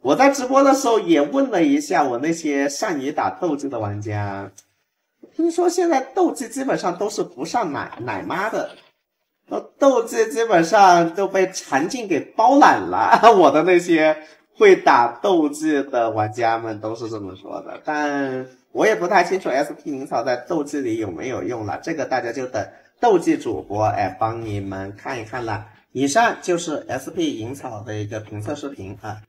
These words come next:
我个人认为，啊，对于P V E玩家来说，天照是必拿的。S P银草嘛，对新手来说很友好，因为又能打又能奶的，反正看性癖，看屏幕前的各位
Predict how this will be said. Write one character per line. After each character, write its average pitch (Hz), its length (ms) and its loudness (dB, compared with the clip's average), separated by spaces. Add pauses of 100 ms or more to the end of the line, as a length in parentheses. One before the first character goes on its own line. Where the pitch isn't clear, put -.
(360)
我 131 200 0
个 302 320 4
人 151 200 2
认 165 220 -2
为， 107 500 -4 (500)
啊， 120 140 0
对 190 220 2
于 175 60 2
P 196 180 -6
V 196 160 0
E 214 100 -4
玩 131 180 0
家 139 140 -2
来 123 140 0
说， 135 140 -6
天 180 260 -6
照 165 180 2
是 147 140 -8
必 185 180 -8
拿 98 240 -8
的。 104 240 -8 (140)
S 160 200 -6
P 226 140 -14
银 180 200 -2
草 170 220 -2
嘛， 113 460 -6
对 180 240 -4
新 262 220 -4
手 - 120 0
来 123 140 -2
说 139 180 -4
很 113 160 -12
友 98 140 -12
好， 92 160 -6
因 147 140 -10
为 160 120 -4
又 185 140 -2
能 139 220 -8
打 143 200 -4
又 135 220 -6
能 117 180 -10
奶 - 300 -10
的， 101 180 -10
反 104 120 -8
正 147 240 -10
看 160 320 -6
性 151 400 -10
癖， - 260 -12
看 160 260 -10
屏 127 140 -14
幕 143 80 -10
前 120 160 -16
的 123 60 -16
各 131 200 -8
位 135 220 -8